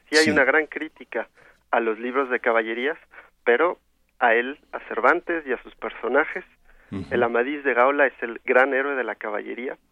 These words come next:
Speaker 2: Sí.
Speaker 1: Y bueno, retomando la pregunta del amor en el Quijote, eh, hay que pensar que Don Quijote está loco.
Speaker 2: Ujú.
Speaker 1: O sea, eso es un hecho inescapable a la hora de leer la novela,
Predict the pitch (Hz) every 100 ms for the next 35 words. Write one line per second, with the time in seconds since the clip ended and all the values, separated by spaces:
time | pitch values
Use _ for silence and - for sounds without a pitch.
0 | _ - - 90 135 127 120 107 117 107
1 | 117 127 143 143 135 _ - _ 113 110
2 | 110 107 120 131 131 117 - 113 104 104
3 | 127 147 113 107 - - - 123 - 170
4 | _ _ _ _ _ - 120 113 104 104
5 | 107 - _ _ _ _ _ _ _ _
6 | _ _ _ _ _ _ _ _ _ _
7 | _ _ _ - 127 - 131 117 143 156
8 | 113 - - 123 135 - 107 95 _ -
9 | - _ _ - 101 82 82 82 - 110
10 | - 120 127 123 117 - 135 127 - 127
11 | 113 - - - 139 147 151 110 120 120
12 | 110 110 120 143 165 147